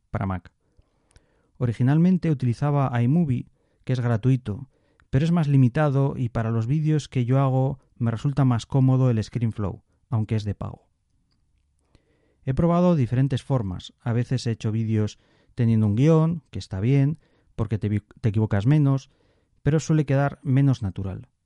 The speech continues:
Esto lo hice así porque, sobre todo al principio, sin tener los temas bien preparados mentalmente y sin tener una sol-, soltura, me quedaban vídeos con muchos titubeos,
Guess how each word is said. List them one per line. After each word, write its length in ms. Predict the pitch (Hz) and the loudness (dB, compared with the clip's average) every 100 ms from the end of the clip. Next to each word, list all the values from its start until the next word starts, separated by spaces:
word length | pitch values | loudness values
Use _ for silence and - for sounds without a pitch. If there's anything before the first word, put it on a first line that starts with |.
| _ _ _ _ _ | _ _ _ _ _
Esto 400 | 165 - 151 147 | -6 -2 0 2
lo 80 | 135 | 2
hice 140 | 143 | 0
así 400 | 131 - 160 143 - _ _ _ _ | -4 -2 -2 -4 -10 _ _ _ _
porque, 240 | 117 110 | -6 -6
sobre 260 | - 117 110 | -4 -2 -2
todo 160 | 147 | 0
al 100 | 156 | 0
principio, 540 | 139 131 143 139 135 131 | 2 0 0 0 0 0
sin 220 | - 104 | 0 -4
tener 260 | 107 123 143 | -2 -2 0
los 180 | 123 | -2
temas 300 | - 135 113 | 0 0 0
bien 180 | 117 127 | 2 0
preparados 500 | 123 117 117 131 110 | 0 -2 -2 0 -2
mentalmente 760 | 101 95 120 135 139 113 101 - _ _ - | -2 -2 2 4 4 2 -4 -14 _ _ -8
y 100 | 127 | -2
sin 180 | 120 | -2
tener 240 | 104 110 139 | 0 2 2
una 180 | 139 139 | 2 0
sol-, 240 | 143 143 | -2 -4
soltura, 680 | - 131 123 - 143 127 147 _ _ _ _ | -2 0 0 2 2 2 -2 _ _ _ _
me 240 | 123 131 | 0 0
quedaban 420 | 131 123 143 151 | 0 0 2 2
vídeos 380 | 147 139 139 143 | 2 2 2 0
con 180 | - 113 | 0 2
muchos 420 | 117 127 127 - | 2 2 -2 -4
titubeos, 600 | 107 107 104 101 95 - | -8 -4 -2 -2 -6 -14